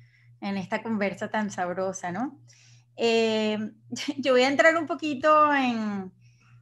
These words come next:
eh, en materia en cuanto a la obra de Francisco Narváez. Y te quería preguntar, em, ¿cómo está manejando la fundación,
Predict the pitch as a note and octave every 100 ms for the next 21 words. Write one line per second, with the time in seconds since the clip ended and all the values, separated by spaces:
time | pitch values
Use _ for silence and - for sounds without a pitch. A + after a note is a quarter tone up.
0 | _ - A3 G#3+ G3 F#3+ - - A3 A3
1 | G#3+ G#3+ A3 G#3+ A3 C4+ D4 C#4 B3 A3
2 | G#3+ G3+ G3 G3 F#3+ F#3+ F#3+ G3 G3 G#3
3 | B3 B3 A#3+ G#3 G3+ G3 - A3+ A3+ C4+
4 | D#4 G#3+ F#3 - _ _ - _ _ -
5 | A#3+ A#3 A3+ G#3+ A3 A3+ G#3 G#3+ C#4 D4+
6 | C4 C4 A3+ G#3+ G#3+ G#3+ C4+ - B3 A#3
7 | A3 G#3+ G3+ F#3 - _ - - - -
8 | C4+ D#4+ - E4+ D#4+ C#4+ B3+ B3+ D4+ C#4+
9 | B3+ A3 G3+ - A3+ A3+ A3 B3 C#4